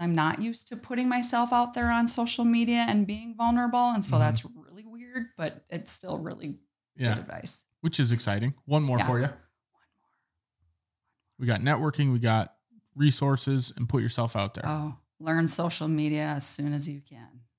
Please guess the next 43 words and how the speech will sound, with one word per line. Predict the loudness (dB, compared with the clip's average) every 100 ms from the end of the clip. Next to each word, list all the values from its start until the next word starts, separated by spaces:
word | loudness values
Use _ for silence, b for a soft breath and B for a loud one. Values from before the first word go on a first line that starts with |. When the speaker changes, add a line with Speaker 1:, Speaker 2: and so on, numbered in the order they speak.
| _
Speaker 1:
That | -4
Speaker 2:
Yep. | -2
Speaker 1:
is | -2
the | -2
one | -2 -2
thing | -4 -8
I | -2 6
<laughs> |
wish | 8 10 10 12
I | 12 12
would | 12 12
have | 12 12
done. | 12 12 12 B B
Speaker 2:
<laughs> | B
Speaker 1:
I've | 10 10 10
always, | 6 6 6 4 0 -8 _
like, | 2 4 4 2 -12 -20 _ _ _ -20 -20
once | -2 4 4 4
in | 2
a |
while | 4 4
might | 2 -2 -4
comment. | -2 0 0 -2 -6 -8
Speaker 2:
Yep. | 2 2 2 -2 _ _ _ _ _
Speaker 1:
Am | -6
I | 0
gonna | 4 4
really | 4 2 0
post? | -2 -4 -4 -6 -12 _ _ 2
No. | 4 4 4
Speaker 2:
Yeah. | 4 4 4
Speaker 1:
Now | 10 12 12
I'm | 12 10
wishing | 6 8 10
I | 10
would | 8
have | 6
posted | 6 6 4 2
a | 2
lot | 0 0 0 -2
more. | -4 -2 0
Speaker 2:
<laughs> | 2
Yeah. | 2